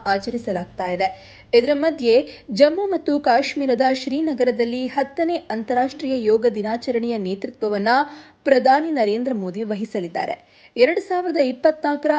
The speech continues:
ಅಂತಾರಾಷ್ಟ್ರೀಯ ಯೋಗ ದಿನದ ಥೀಮ್ ಸ್ವಯಂ ಮತ್ತು ಸಮಾಜಕ್ಕಾಗಿ ಯೋಗ.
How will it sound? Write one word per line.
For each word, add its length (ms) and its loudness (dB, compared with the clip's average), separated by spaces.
ಅಂತಾರಾಷ್ಟ್ರೀಯ 600 0
ಯೋಗ 240 2
ದಿನದ 300 -2
ಥೀಮ್ 300 0
ಸ್ವಯಂ 560 0
ಮತ್ತು 300 -2
ಸಮಾಜಕ್ಕಾಗಿ 840 -2
ಯೋಗ. 200 -6